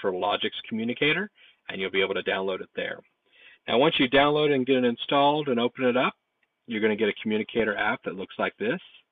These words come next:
This is the app that you're actually going to use. So you'll type your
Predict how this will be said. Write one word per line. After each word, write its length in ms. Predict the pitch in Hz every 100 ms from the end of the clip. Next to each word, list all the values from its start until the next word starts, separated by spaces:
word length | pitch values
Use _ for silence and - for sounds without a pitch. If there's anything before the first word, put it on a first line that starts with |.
| _ _ _ _ _ _ _ _
This 120 | 110 -
is 240 | 117 110 107
the 180 | 107 101
app 220 | 107 110 -
that 160 | 104 117
you're 100 | 101
actually 260 | - 110
going 260 | 101 104 104
to 80 | 107
use. 280 | 107 123 -
So 100 | 107
you'll 260 | 101 104 98
type 300 | - 127
your 120 | -